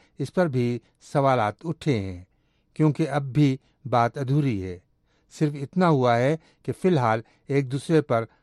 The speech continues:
حملے رک جائیں گے۔ ایران کا ایٹمی پروگرام بھی امریکہ کے لیے ایک مسئلہ بنا ہوا ہے، جبکہ شمالی کوریا مکمل طور سے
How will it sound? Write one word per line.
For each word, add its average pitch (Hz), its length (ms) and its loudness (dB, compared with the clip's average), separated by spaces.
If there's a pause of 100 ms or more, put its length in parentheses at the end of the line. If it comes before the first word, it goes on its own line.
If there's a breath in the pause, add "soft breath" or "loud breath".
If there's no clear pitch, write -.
(180)
حملے 123 480 0
رک 131 180 -4
جائیں 120 360 -2
گے۔ 92 180 -12 (420)
ایران 196 340 4
کا 208 120 4
ایٹمی 190 340 4
پروگرام 160 380 2
بھی 175 140 4
امریکہ 143 400 4
کے 151 140 -2
لیے 127 280 0 (300 soft breath)
ایک 135 220 0
مسئلہ 135 400 0
بنا 123 260 0
ہوا 117 300 2
ہے، 92 160 -6 (480 soft breath)
جبکہ 156 320 2
شمالی 123 420 0
کوریا 127 360 0
مکمل 120 420 0
طور 127 220 -2
سے 160 220 0